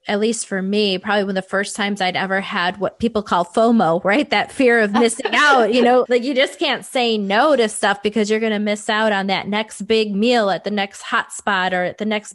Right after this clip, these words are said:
bar or at the next event or whatever it might be. And it's so polar opposite from growing up in a,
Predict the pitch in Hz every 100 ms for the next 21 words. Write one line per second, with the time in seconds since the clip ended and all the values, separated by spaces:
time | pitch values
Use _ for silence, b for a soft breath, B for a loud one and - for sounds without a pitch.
0 | - 254 226 202 180 170 180 220 220 214
1 | - 202 220 226 190 170 196 196 196 196
2 | 196 196 185 151 208 196 185 190 - 277
3 | 233 180 180 202 214 - 240 226 226 226
4 | _ - 247 220 202 175 - 202 208 208
5 | 196 - 165 - _ 190 180 190 b b
6 | - 202 185 185 170 - 180 170